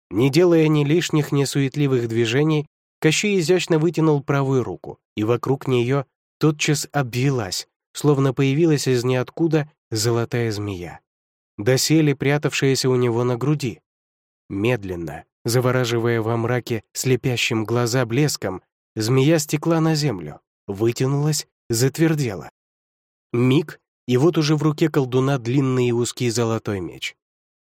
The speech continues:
До стоящего спиной монстра, напавшего первым, наконец дошло, что старику как-то удалось выжить. Он обернулся,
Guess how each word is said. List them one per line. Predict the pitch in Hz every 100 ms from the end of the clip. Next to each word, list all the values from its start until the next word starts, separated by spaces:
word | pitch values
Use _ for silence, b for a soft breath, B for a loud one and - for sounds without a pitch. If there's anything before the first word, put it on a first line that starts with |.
| -
До | 107 131
стоящего | - 135 156 156 147 147
спиной | 147 147 143 147
монстра, | 139 160 147 - 135 - _ _
напавшего | 120 131 143 123 131 127
первым, | 117 175 117 104 107
наконец | 117 123 143 139
дошло, | 113 135 - 175 127 - _ _ -
что | - 156
старику | 151 156 156 175
как-то | 175 160 170
удалось | 165 175 180 160
выжить. | 175 175 104 - - _ _ _
Он | 98 107
обернулся, | 113 117 113 139 - 131